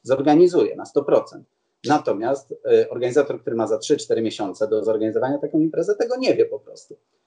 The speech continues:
Musi inwestować swój czas, pracę i pieniądze w tej chwili w bardziej intensywną promocję niż zwykle.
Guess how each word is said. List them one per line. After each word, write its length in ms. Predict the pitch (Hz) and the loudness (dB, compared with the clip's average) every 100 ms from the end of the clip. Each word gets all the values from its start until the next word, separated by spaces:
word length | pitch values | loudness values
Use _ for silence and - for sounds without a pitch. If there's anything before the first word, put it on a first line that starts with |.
| - | -6
Musi 220 | 135 185 | 0 4
inwestować 560 | 156 117 - 135 113 | 4 4 2 4 4
swój 200 | - 123 | 2 -4
czas, 280 | 110 135 135 | 0 0 2
pracę 560 | 135 127 127 117 101 - _ | 2 2 0 -4 -4 -6 _
i 100 | 139 | -16
pieniądze 460 | - 113 120 131 113 | -8 -4 -2 0 0
w 60 | |
tej 160 | - 104 | 0 -2
chwili 520 | - 120 117 101 - _ | -2 -4 -2 -4 -6 _
w 120 | 101 | -2
bardziej 520 | 117 139 117 104 101 _ _ - | 2 4 2 -2 -2 _ _ -6
intensywną 560 | 120 120 110 123 123 | -4 -2 -4 -2 -2
promocję 400 | 107 110 120 - | 0 0 0 -2
niż 140 | 117 104 | -2 -2
zwykle. 560 | 104 110 - 98 123 | 2 0 2 0 0